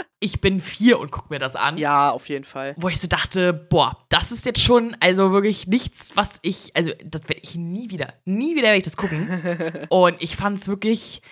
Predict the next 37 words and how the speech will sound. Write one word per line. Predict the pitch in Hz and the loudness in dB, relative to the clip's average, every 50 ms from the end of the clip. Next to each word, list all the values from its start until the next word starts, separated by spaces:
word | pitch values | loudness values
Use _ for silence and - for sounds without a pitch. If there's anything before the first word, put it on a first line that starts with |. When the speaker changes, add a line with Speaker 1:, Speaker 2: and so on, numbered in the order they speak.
| - - - - - - - - - - | -20 -20 -20 -20 -20 -20 -20 -12 -6 -4
Speaker 2:
die | 190 | 0
Darstellung | - 175 147 185 202 - - 240 233 240 233 240 247 240 240 247 262 269 - _ - | 4 4 4 4 4 2 4 4 6 6 6 6 4 2 -2 -4 -8 -10 -12 _ 2
auch | - 185 190 175 - - - | 4 4 4 2 -2 -6 -8
teilweise | - - 202 196 196 208 202 202 214 | -4 -2 0 0 2 0 0 0 -2
von | 208 - - 202 190 180 180 165 160 | -2 -2 0 0 2 2 0 -2 -2
den | - 175 170 170 170 165 165 165 165 151 - - - | 0 0 0 0 0 -4 -6 -6 -8 -10 -12 -12 -10
Charakteren | - 185 180 180 180 - - - 185 175 180 185 202 214 | -6 -4 -4 -4 -6 -6 -4 -2 2 2 2 2 2 0
auch | - 185 - | -2 -4 -4
ein | - 180 | -2 -2
bisschen | 170 - - - - 160 | -2 -2 -2 -4 -6 -4
schwierig. | - - - 170 165 165 165 180 226 247 247 277 302 330 - - - - - - - - - - - - _ - | -4 -2 -2 -4 -6 -8 -6 -4 -4 -2 0 2 0 0 -2 -6 -14 -18 -20 -20 -20 -20 -20 -20 -20 -20 _ 2
Und | - 185 185 185 185 170 180 | 4 6 6 4 2 0 -4
was | 175 165 - - - | -6 -6 -6 -4 -4
macht | 202 190 - - - | -2 -2 -2 -2 -2
eigentlich | 190 196 185 - | -2 -4 -4 -2
der | - 185 175 170 135 - - _ - | 0 0 2 2 0 -2 -6 _ -8
Realjunge | - 170 196 - - 160 175 180 214 247 262 262 294 285 285 294 285 | -4 -4 -2 0 2 4 6 6 6 6 4 2 0 2 2 2 2
da | - 269 254 | 2 2 2
drin, | 220 - 226 196 262 277 285 302 285 240 | 0 0 0 0 0 0 -2 -6 -4 2
wenn | 190 185 175 175 180 180 - - - - - | 4 4 4 4 4 6 6 6 6 4 2
Speaker 1:
<laughs> | 170 494 523 - | 2 4 4 4
Speaker 2:
die | 190 190 156 - - | 4 2 0 0 2
aus | 185 196 - | 0 0 0
dem | - 180 | -2 -4
Buch | 156 247 233 - - | -4 -4 -4 -4 -4
kommen? | - 233 - | -4 -4 -4
Ich | - 214 - | -6 -6 -2
check's | - - - - - - - | 0 2 2 2 2 2 2
halt | 214 214 202 - | 2 4 4 2
auch | 226 202 - - | -2 -2 -4 -4
immer | - 311 349 - | -2 2 2 4
noch | 160 143 143 | 4 4 4
nicht, | 156 202 233 | 4 4 4
um | 208 220 | 4 6
ehrlich | 233 - 214 226 202 202 | 6 6 6 6 4 4
zu | - 202 190 208 | 4 2 2 2
sein. | - 233 180 208 226 | 4 4 4 4 4